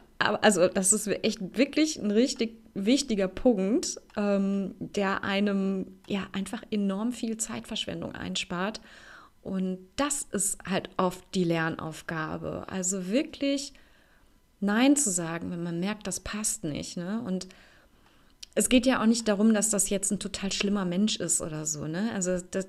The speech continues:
kann, dieser Mann kann ein ganz lieber Mensch sein, aber lieb sein reicht halt auch nicht, ähm, ja, für eine gesunde Beziehung. Und gerade so in den ersten drei bis sechs Monaten, und du bist ja hier bei drei,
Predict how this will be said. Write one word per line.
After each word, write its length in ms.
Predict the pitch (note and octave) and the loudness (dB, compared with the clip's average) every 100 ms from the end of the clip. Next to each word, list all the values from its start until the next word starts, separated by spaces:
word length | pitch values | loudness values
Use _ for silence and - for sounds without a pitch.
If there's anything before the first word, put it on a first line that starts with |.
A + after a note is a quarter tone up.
| - | -6
kann, 280 | - A#3 G3 | -2 0 0
dieser 220 | G#3 G#3 | 0 2
Mann 220 | G3+ G#3+ | 2 2
kann 320 | A3 G#3+ G#3 | 2 2 0
ein 40 | G3 | 0
ganz 220 | G#3+ - | 0 0
lieber 200 | G#3+ G3+ | 0 0
Mensch 280 | F#3 F#3+ F#3 | 0 0 -2
sein, 380 | F#3 F3+ F#3 F#3 - _ _ _ _ _ _ - - - | -2 -2 -2 -6 -14 _ _ _ _ _ _ -20 -6 0
aber 220 | G#3+ A3 | 2 2
lieb 220 | A3+ A3+ | 2 0
sein 180 | - B3 | -4 -4
reicht 360 | - A3 - | -4 -6 -6
halt 200 | A#3 - | -6 -6
auch 160 | - A3+ | -6 -2
nicht, 320 | A3 A3+ - - - - - - - - | -2 -2 -8 -14 -20 -20 -20 -20 -16 -4
ähm, 580 | G#3 G3 G3+ G3 G3 A#3+ | -2 0 0 0 -2 -2
ja, 280 | B3 G3+ F#3+ | 0 2 -2
für 200 | - - | -6 -2
eine 180 | G3+ G3+ | 0 0
gesunde 380 | G3 G3 G3+ G3 | 0 0 0 0
Beziehung. 580 | G#3+ A3 - C#4 E3 E3+ - - - - - - - _ _ _ | 0 0 4 6 4 0 -8 -20 -20 -20 -20 -20 -20 _ _ _
Und 720 | G3 G3+ G3 F#3+ F#3+ F#3+ F#3 - - - | -4 0 0 2 2 0 -2 -8 -12 -2
gerade 480 | F#3+ G#3+ A#3+ A3+ | 2 4 4 4
so 200 | G3+ G3+ | 4 0
in 140 | - F#3+ | 0 0
den 120 | F#3 | 0
ersten 340 | - F#3 - G3 | 0 2 2 2
drei 220 | F#3+ F#3+ | 0 0
bis 160 | F#3+ | 0
sechs 200 | F3 - | -2 -2
Monaten, 560 | F#3+ F#3 F3 - E3+ G3 | 0 0 0 -2 -2 -2
und 300 | E3+ E3+ - | -4 -6 -8
du 60 | F#3 | -2
bist 240 | F#3 - | 0 2
ja 80 | F#3 | 0
hier 180 | F3 F3 | 0 -4
bei 160 | E3+ | -6
drei, 520 | - - D#3+ E3 F#3+ | -8 -8 -4 -2 -2